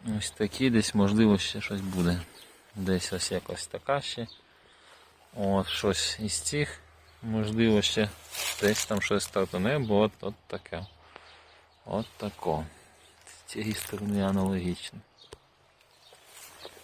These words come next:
Це ось Аркадія.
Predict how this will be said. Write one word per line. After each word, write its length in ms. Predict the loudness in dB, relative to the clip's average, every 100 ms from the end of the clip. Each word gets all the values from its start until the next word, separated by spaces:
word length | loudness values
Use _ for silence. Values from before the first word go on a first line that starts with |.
| -16 -16 -16 -16 -16 -16 -20 -20 -20 -20 -20 -20 -20 -20 -20 -20 _ _ _ _ _ _ -20 -20 -20 -16
Це 200 | 0 4
ось 240 | 4 4
Аркадія. 720 | 4 4 4 4 4 4 4